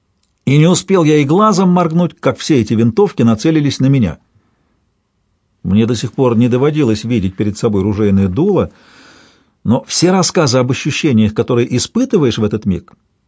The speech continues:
чистая правда. Вы замираете, как вкопанный, время останавливается, в ушах колотится кровь. Я открыл рот, потом закрыл, потом медленно, очень медленно поднял руки перед собой.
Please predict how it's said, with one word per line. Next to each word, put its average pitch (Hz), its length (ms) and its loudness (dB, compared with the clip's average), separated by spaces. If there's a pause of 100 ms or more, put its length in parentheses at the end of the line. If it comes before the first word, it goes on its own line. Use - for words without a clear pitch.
чистая 151 400 -2
правда. 85 400 -4 (540)
Вы 156 220 0
замираете, 170 760 2
как 131 180 -4
вкопанный, 113 680 -4
время 147 420 0
останавливается, 139 920 -4
в 104 80 -2
ушах 147 380 -2
колотится 127 480 -2
кровь. 160 380 -4 (540)
Я 139 280 -2
открыл 170 460 0
рот, 185 260 -2 (280)
потом 127 260 0
закрыл, 165 520 0
потом 123 340 -2
медленно, 151 800 0
очень 123 320 -4
медленно 135 640 0
поднял 127 540 0
руки 120 240 -4
перед 104 240 -4
собой. 98 360 -2